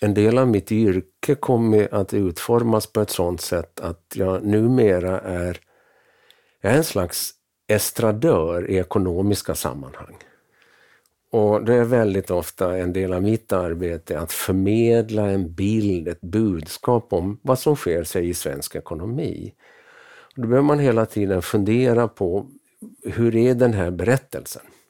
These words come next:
Så det är en startpunkt. Den andra startpunkten är väldigt, väldigt annorlunda. Och det, för det är så här att jag har bara läst engelska tre år i skolan. Tre år i mellanskolan i Eng-, i, i Finland.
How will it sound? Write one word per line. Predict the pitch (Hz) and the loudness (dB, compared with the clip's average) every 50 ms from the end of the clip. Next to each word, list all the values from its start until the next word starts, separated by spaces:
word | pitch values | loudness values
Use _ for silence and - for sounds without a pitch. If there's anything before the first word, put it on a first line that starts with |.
| _ _ _ _ _ _ _ _ _ _ | _ _ _ _ _ _ _ _ _ _
Så | - - | -4 0
det | 104 117 131 135 110 | 2 4 6 6 6
är | 85 | 4
en | 78 78 | 0 -4
startpunkt. | - - 76 67 - _ _ - 90 92 98 _ _ - _ _ - - - - - - _ _ _ - | -8 -8 -10 -12 -12 _ _ -10 -10 -10 -10 _ _ -20 _ _ -20 -20 -20 -20 -20 -20 _ _ _ -6
Den | - 110 | -4 0
andra | 127 135 139 123 110 104 156 | 0 2 2 2 2 0 -2
startpunkten | 175 - - - 127 - - - 101 95 - - - 104 104 | -2 -2 -2 -2 -2 -2 -2 -2 -2 -2 -2 -4 -2 0 0
är | 104 101 101 - _ _ _ _ _ - | 2 0 0 -4 _ _ _ _ _ -12
väldigt, | 110 104 107 101 92 87 90 104 101 - | -8 -4 -2 -2 -2 0 -2 -2 -2 -2
väldigt | 101 92 90 82 80 - | -4 -4 -4 -4 -6 -6
annorlunda. | 101 92 80 76 80 92 104 127 165 156 110 87 82 82 82 87 - - | -6 -6 -6 -6 -4 -2 0 0 0 0 -2 -4 -6 -8 -10 -12 -12 -8
Och | - 107 | -8 -6
det, | 101 120 117 117 - | -2 -2 -2 -2 -2
för | - 123 | -2 0
det | 127 | 0
är | 127 | 0
så | - - 156 | 0 0 0
här | 135 127 113 107 | 0 2 2 2
att | 104 101 - - - _ _ _ _ _ _ _ _ _ _ _ _ _ _ _ _ _ _ _ _ | 2 0 -2 -4 -10 _ _ _ _ _ _ _ _ _ _ _ _ _ _ _ _ _ _ _ _
jag | - 110 127 | -2 0 0
har | 165 | 2
bara | 147 127 123 | 2 2 2
läst | 117 95 95 110 135 135 - - | 4 4 2 2 2 0 0 -2
engelska | 113 110 101 85 82 98 104 - - - | -2 -2 -2 -2 -2 -4 -4 -4 -6 -8
tre | 85 - - 92 85 85 | -6 -6 -6 -6 -4 -4
år | 85 82 80 80 | -4 -4 -6 -6
i | 82 | -8
skolan. | - - - 87 78 78 104 127 - - - - | -8 -6 -6 -6 -6 -6 -8 -8 -10 -10 -14 -10
Tre | - - 156 156 143 | -4 -2 0 2 2
år | 123 110 104 101 | 2 2 2 2
i | 107 | 2
mellanskolan | 107 92 87 80 76 73 76 - - - 90 80 80 80 73 | 2 0 -2 -4 -6 -8 -10 -12 -10 -8 -8 -8 -6 -8 -8
i | 82 | -8
Eng-, | 87 78 76 71 - - - | -8 -10 -10 -12 -12 -14 -12
i, | - 98 82 80 80 82 - - | -10 -10 -8 -10 -10 -12 -16 -14
i | - - | -12 -10
Finland. | - - 95 80 87 110 120 127 110 95 92 90 | -6 -4 -4 -6 -6 -6 -8 -8 -10 -10 -12 -14